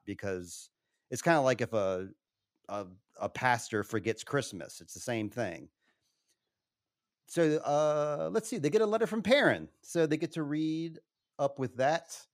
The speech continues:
He's hoping that they'll get to meet up again. The four of them can hang out. The four of them being he, Loial, Nynaeve, and Egwene. He even throws in there, "Hey, even Mat, if Mat can hang out too, if he's, you know,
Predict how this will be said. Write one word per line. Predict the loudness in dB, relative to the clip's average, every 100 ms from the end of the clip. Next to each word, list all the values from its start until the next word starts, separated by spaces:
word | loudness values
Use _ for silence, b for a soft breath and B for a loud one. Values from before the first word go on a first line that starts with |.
| _ _ _ _ _
He's | -4 0
hoping | 0 0 -2
that | -4
they'll | -4
get | -2
to | -2
meet | -2 0
up | -2
again. | -2 0 0 0 -2 -4
The | -6
four | -4 0 0
of | 0
them | -2 -2
can | -4
hang | -4 -2 0
out. | 0 -2
The | -6
four | 0 0
of | 0
them | 0 0 0
being | 0 0 -2 -2 -6
he, | -8 -4 -2 -2 -4 -6 -10
Loial, | -10 -4 -2 -2 -4 -6 -12 _ _ -6
Nynaeve, | -4 -4 -6 -8
and | -10
Egwene. | -12 -8 -6 -6 -6 -8 -12 _ _ _ _ _ _ -4
He |
even | 0 0 0
throws | 2 2 2
in | 0 0
there, | 0 2 0 -2 -6
"Hey, | -4 -2
even | 0 2 2 2
Mat, | 4 2 0 -2
if | -8 -2
Mat | -2 -2 -6
can | -6
hang | -4 -2 0
out | -2 -2
too, | -2 0
if | -2
he's, | -2 -4 -6 -12 -8
you | -6
know, | -4 -4 -6